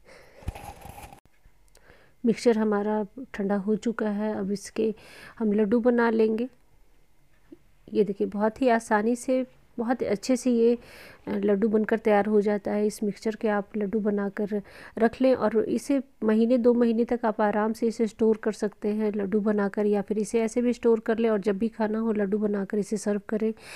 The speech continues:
आप चाहें तो इसे, अ, कोई भी नट से डेकोरेट कर लें, जैसे मैंने किया है, या फिर ऐसे भी आप इसे रख सकते हैं। इस लड्डू को बनाने में मुझे तकरीबन चालीस से पैंतालीस मिनट लगे हैं। इसमें टाइम तो लगता है, लेकिन बहुत ही अच्छा ये बनकर तैयार होता है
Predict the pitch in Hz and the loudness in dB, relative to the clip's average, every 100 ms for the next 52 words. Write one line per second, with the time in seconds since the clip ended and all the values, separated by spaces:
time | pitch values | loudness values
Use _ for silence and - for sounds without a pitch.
0 | - - 233 - 240 254 269 262 277 262 | -16 -2 0 2 4 4 2 0 0 0
1 | - - 202 196 - 240 240 226 220 - | -4 -2 0 2 4 4 6 4 4 2
2 | 247 233 208 226 226 220 - 220 220 202 | 2 4 4 4 4 2 0 2 2 0
3 | - 196 190 202 202 226 208 214 214 233 | -2 0 2 0 0 0 2 2 0 0
4 | 208 - 226 226 214 214 - 220 208 - | 0 2 2 2 0 -2 -2 -2 -2 -4
5 | 202 - 208 202 233 - _ _ _ - | -6 -2 -2 -2 -4 -8 _ _ _ -20
6 | - 269 - 233 214 277 262 254 240 233 | -8 -4 2 4 4 2 4 4 4 4
7 | 254 240 233 247 - 220 226 233 233 220 | 4 4 2 0 -2 -2 0 0 0 0
8 | 202 220 - 220 220 208 208 208 226 214 | 0 -2 -2 -2 -2 0 -2 -2 -2 -2
9 | 208 - 208 196 214 214 202 214 202 202 | -4 -2 -2 0 0 0 -4 -4 -2 0
10 | 208 226 220 214 - 226 214 233 208 226 | 0 -2 -4 -4 -2 -2 -2 -2 -2 -2
11 | 233 240 208 240 220 220 208 196 208 - | 0 0 0 0 0 0 -2 -4 -6 -2
12 | 202 202 208 208 208 202 214 | -2 0 -2 -4 -4 -4 -6